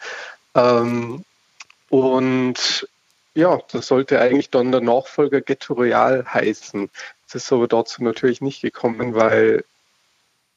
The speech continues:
der Na-, Name einfach perfekt so das vereint hat, was wir irgendwie soundtechnisch, äh, rüberbringen wollten.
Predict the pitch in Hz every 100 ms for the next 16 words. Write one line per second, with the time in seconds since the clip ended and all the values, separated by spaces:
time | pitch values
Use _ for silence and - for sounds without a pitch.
0 | - 113 104 107 127 127 120 113 113 123
1 | 117 113 - 110 - - _ _ _ _
2 | _ - 123 - - 113 - - - -
3 | - 123 120 120 - - 123 - 131 107
4 | 110 117 127 113 113 113 - 123 120 117
5 | 113 - - - - 123 123 120 113 -
6 | 113 127 - 131 - 123 120 - - -
7 | - 120 113 113 113 143 135 110 113 110
8 | 113 110 -